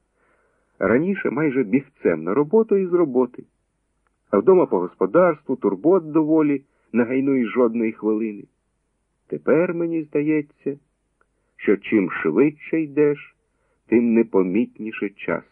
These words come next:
спливає. А шкода ж. Кожна секундочка на обліку, кожну мить хочеш відчути, знаючи, що вона вже ніколи не повториться, і дуже мало їх у тебе лишилося.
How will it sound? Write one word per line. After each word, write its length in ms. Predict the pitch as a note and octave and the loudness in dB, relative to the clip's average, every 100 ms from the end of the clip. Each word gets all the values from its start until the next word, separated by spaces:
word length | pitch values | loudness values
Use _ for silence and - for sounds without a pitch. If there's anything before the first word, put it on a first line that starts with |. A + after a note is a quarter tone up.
| _ _ _ _ _ | _ _ _ _ _
спливає. 560 | - E2 E2 D#2+ D#2+ - _ _ _ _ _ _ _ - | -6 -6 -6 -10 -14 -20 _ _ _ _ _ _ _ -16
А 160 | - - | -12 -10
шкода 500 | - - A#2 B2 - | -12 -12 -14 -14 -18
ж. 240 | - _ _ _ _ - - _ _ _ _ _ _ | -20 _ _ _ _ -20 -20 _ _ _ _ _ _
Кожна 400 | - A3+ F3+ F#3+ | 6 8 8 2
секундочка 760 | - E3+ G#3+ G3+ D#3 D3 - C3+ | 0 4 6 6 4 -4 0 0
на 100 | E3 | 4
обліку, 520 | F#3+ F#3 D3+ D#3 D#3 | 4 4 4 0 0
кожну 440 | - F3 D3+ E3 | 4 4 4 2
мить 300 | E3+ F#3 F3 | 2 2 2
хочеш 420 | - - E3+ D#3+ D3 | -2 -2 0 -2 -2
відчути, 880 | E3+ - _ - G#3 F#3 E3 D3+ | -4 -4 _ -4 0 0 2 0
знаючи, 560 | C#3 D#3 F#3 E3+ - E3+ | 0 0 2 2 2 -4
що 200 | - D#3+ | -2 -2
вона 220 | D#3 E3 | 0 2
вже 200 | D#3 E3 | 2 2
ніколи 760 | E3+ F3 E3+ _ - G#3+ G3 F#3+ | 2 -2 -4 _ 4 6 6 4
не 100 | F3+ | 0
повториться, 800 | F3 - F3 F3 F3 D3+ - D#3 | -2 -2 0 2 2 -2 -4 -2
і 80 | |
дуже 340 | D3 D#3+ D3+ D#3 | 0 0 0 -2
мало 440 | D#3 F3+ E3+ D#3 | -2 0 0 0
їх 220 | C#3+ - | -2 -2
у 60 | - | -6
тебе 280 | - - - | -4 -2 -2
лишилося. 680 | - - - - - _ | -4 -6 -8 -8 -12 _